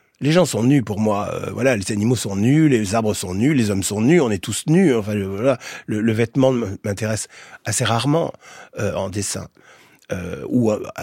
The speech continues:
en danse, puisque m-, quand j'ai fait ma pièce de danse, il y a, il y a, il y a six ans, ma première pièce en tant que chorégraphe, euh, les gens étaient nus, puisque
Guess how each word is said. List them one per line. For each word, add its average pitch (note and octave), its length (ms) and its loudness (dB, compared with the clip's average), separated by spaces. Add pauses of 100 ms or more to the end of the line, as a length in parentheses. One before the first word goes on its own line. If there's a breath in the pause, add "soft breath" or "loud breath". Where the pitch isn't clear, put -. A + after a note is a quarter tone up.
(200)
en A2+ 120 -6
danse, D3 340 2
puisque - 200 -12
m-, F2 260 -8
quand G2+ 100 -6
j'ai F#2+ 100 -4
fait - 120 -8
ma F#2+ 120 -4
pièce - 260 -10
de - 80 -10
danse, A#2 440 0
il F2 80 -4
y D#2+ 60 -6
a, C2+ 60 -8
il C#2 60 -8
y D#2+ 60 -8
a, B1+ 160 -10
il - 80 -8
y - 40 -8
a G2 40 -6
six G2 280 -4
ans, C3 60 2
ma A#2+ 120 0
première F2+ 300 -6
pièce - 260 -4
en D#2+ 60 -10
tant F2 160 -6
que - 120 -8
chorégraphe, F#2+ 640 -2
euh, F2 120 0
les F2 140 -2
gens G2+ 140 -2
étaient F#2+ 220 -2
nus, F#3 200 6
puisque A2+ 260 -6